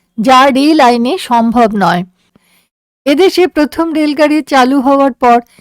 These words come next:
এক শতক বহুদিন আগে অতিক্রান্ত হয়ে গেছে। রেলগাড়ি আমাদের জীবনের মর্মমূলে পৌঁছে গেছে। বিমান ও অটোমোবিল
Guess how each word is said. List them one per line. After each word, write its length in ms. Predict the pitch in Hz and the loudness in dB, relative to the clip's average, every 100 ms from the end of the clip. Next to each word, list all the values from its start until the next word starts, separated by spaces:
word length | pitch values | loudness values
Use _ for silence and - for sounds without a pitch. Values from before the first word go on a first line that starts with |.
| _ _ - | _ _ 0
এক 240 | 269 269 | 0 0
শতক 400 | - 262 247 262 | -2 -2 0 -4
বহুদিন 600 | 240 220 247 277 285 294 | -2 -2 0 -2 -2 -2
আগে 280 | 240 220 262 | -2 -2 -4
অতিক্রান্ত 680 | 240 240 247 226 240 226 247 | -4 -4 -4 -2 -2 0 -2
হয়ে 320 | 240 220 208 | -2 0 0
গেছে। 400 | 202 196 - 208 - _ _ _ _ _ 247 | -2 -4 -6 -10 -12 _ _ _ _ _ -2
রেলগাড়ি 500 | 302 320 320 311 311 | 0 2 2 2 -2
আমাদের 460 | 254 262 285 285 240 | -2 -2 0 -2 -2
জীবনের 460 | 254 247 262 262 | -4 -4 -4 -4
মর্মমূলে 640 | 254 247 247 254 254 247 247 | -2 -2 -2 -4 -4 -2 -2
পৌঁছে 420 | 247 226 185 220 | -2 -6 -4 -2
গেছে। 360 | 214 208 220 208 _ _ _ - | -2 -2 -4 -8 _ _ _ -12
বিমান 440 | 208 277 302 311 311 - | -2 0 2 0 -2 -2
ও 240 | 262 269 - | 2 2 2
অটোমোবিল 640 | 247 240 294 294 269 269 | 0 2 0 -2 -2 -2